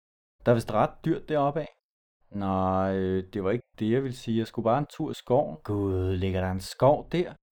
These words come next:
Øh, ja. Gribskov hed den vist. Jo, Gribskov. Men jeg sad i toget. En gris.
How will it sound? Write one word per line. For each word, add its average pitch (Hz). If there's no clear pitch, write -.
Øh, 87
ja. 90
Gribskov 120
hed 107
den 107
vist. 104
Jo, 95
Gribskov. 120
Men 113
jeg 120
sad 160
i -
toget. 151
En 120
gris. -